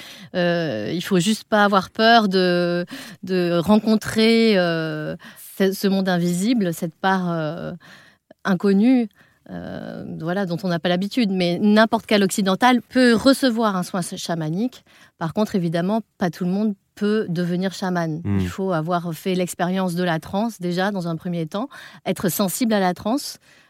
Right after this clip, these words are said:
Speaker 1: Euh, tout le monde n'est pas forcément sensible au son du tambour et se met pas à, à, à, à être, euh, incorporé par un animal, parce que c'est ce qui se passe, en fait.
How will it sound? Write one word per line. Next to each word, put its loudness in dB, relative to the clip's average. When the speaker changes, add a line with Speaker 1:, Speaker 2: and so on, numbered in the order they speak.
Speaker 1:
Euh, -4
tout -12
le -2
monde 0
n'est 0
pas -4
forcément -4
sensible -4
au 0
son -4
du -2
tambour 0
et 4
se -4
met -2
pas 0
à, -2
à, -4
à, -6
à -4
être, -6
euh, -2
incorporé 0
par 0
un 2
animal, 2
parce -4
que -6
c'est -6
ce -6
qui -10
se -10
passe, 0
en -4
fait. -10